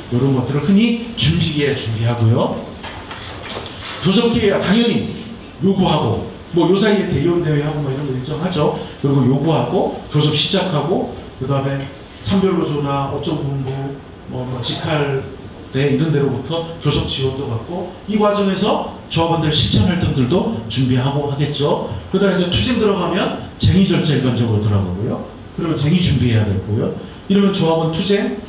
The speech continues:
결국 꽃은, 투쟁의 꽃은 파업 아니겠습니까? 그래서 파업 준비까지 하고 가는 것이 맞습니다. 그럼 마-, 근데 어찌됐건 투쟁이 끝나건 교섭이 마무리되건 끝나고 나면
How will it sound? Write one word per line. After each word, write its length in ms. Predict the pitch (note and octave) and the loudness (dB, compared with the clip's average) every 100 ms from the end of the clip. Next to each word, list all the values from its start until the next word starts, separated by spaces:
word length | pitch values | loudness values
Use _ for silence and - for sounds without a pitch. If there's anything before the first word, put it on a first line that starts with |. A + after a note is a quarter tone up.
| - - - | -16 -18 -8
결국 480 | F#3+ G3 G3+ G3+ - - - | -2 2 2 0 -8 -12 -2
꽃은, 160 | G3+ - F#3 - - - | -2 0 -2 -4 -10 -8
투쟁의 400 | - G3+ F3 - | -2 0 0 -2
꽃은 360 | C#3+ - D3+ D3+ - - - | -4 -4 -6 -8 -12 -12 -6
파업 240 | E3+ E3+ | -4 -2
아니겠습니까? 680 | A2+ G#2 G#2 G#2 G#2 G2+ - - - - | -2 -4 -6 -6 -8 -8 -10 -12 -14 -4
그래서 320 | G#2 B2+ B2+ - - | -2 -2 -6 -12 -4
파업 340 | - A#3+ B3 - | 0 2 2 -2
준비까지 680 | B2+ G#2+ G#2+ F#2+ - - - - - - - | -6 -6 -4 -6 -6 -10 -12 -16 -18 -16 -6
하고 480 | G3 G3 G#3+ - - | -2 2 0 -2 -8
가는 240 | - G#2+ G#2+ | 0 2 2
것이 180 | F2 D3 | 0 -2
맞습니다. 640 | - - A#2+ F#2+ F2+ - - - - | -4 -2 0 2 0 0 -2 -6 -2
그럼 160 | D#3 | 2
마-, 240 | C3+ - - | 2 2 0
근데 420 | F3+ G#3+ - - - - - | 2 2 2 -2 -10 -14 -10
어찌됐건 380 | - G3+ G#3 F#3 | -6 0 0 0
투쟁이 380 | F#3 B3 A#3+ G#3 | -4 -2 0 0
끝나건 500 | G#3 G3 F3 B2+ G#2 - | 0 0 0 -2 -4 -4
교섭이 320 | F3 G#3 F#3+ | 0 2 2
마무리되건 560 | C#3+ C#3 C#3+ C3 B2+ | 2 2 2 2 2
끝나고 320 | F3+ F3+ F3 B2+ | 2 2 2 2
나면 460 | G2+ D3 B3 - | 0 2 0 -2